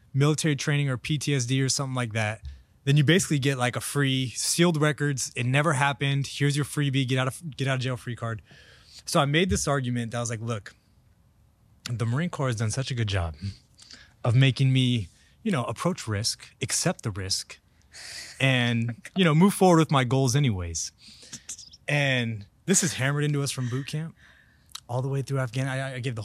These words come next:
Speaker 1: I gave, I gave a story all the way through Afghanistan. So, you know, for years I'm being trained in one purpose, and that's to accept the risks in order to accomplish the goal. And I think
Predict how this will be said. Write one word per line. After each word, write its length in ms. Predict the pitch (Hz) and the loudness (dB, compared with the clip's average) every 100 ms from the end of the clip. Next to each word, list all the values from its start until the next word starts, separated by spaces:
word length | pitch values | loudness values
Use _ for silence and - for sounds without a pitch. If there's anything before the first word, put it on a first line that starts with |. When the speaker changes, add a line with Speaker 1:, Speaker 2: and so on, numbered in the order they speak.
| - | -6
Speaker 1:
I 60 | |
gave, 200 | 135 139 123 | -4 -4 -4
I 100 | 123 | -6
gave 160 | 123 | -6
a 40 | 104 | -6
story 320 | - 123 107 | -8 -8 -8
all 120 | 117 | -8
the 60 | 139 | -6
way 140 | 139 | -8
through 140 | 131 | -8
Afghanistan. 640 | 135 120 131 139 - 113 104 | -8 -8 -6 -6 -6 -8 -8
So, 340 | - 113 107 - _ _ _ _ _ _ - | -8 -6 -10 -14 _ _ _ _ _ _ -12
you 100 | 131 | -8
know, 100 | 117 | -8
for 160 | - | -8
years 320 | 110 123 131 113 | -6 -4 -4 -4
I'm 120 | 113 | -6
being 200 | 120 113 | -6 -6
trained 640 | - - 143 127 101 92 _ _ _ _ _ | -6 -6 -6 -6 -8 -12 _ _ _ _ _
in 120 | 110 | -8
one 160 | 110 117 | -6 -6
purpose, 440 | - 156 139 98 | -6 -8 -6 -8
and 80 | 110 | -6
that's 340 | 113 113 - - _ _ _ _ _ _ | -8 -6 -8 -10 _ _ _ _ _ _
to 120 | - 120 | -8 -6
accept 440 | - - 151 - | -2 -2 -4 -6
the 80 | 143 | -8
risks 600 | 123 127 - - - - _ _ _ _ | -4 -4 -4 -6 -6 -10 _ _ _ _
in 100 | - 123 | -6 -4
order 160 | 113 | -4
to 60 | 113 | -6
accomplish 400 | 107 - 107 110 | -8 -8 -6 -6
the 80 | 110 | -6
goal. 200 | 101 123 | -6 -6
And 80 | 110 | -6
I 40 | |
think 400 | 101 - 135 131 | -8 -4 -4 -4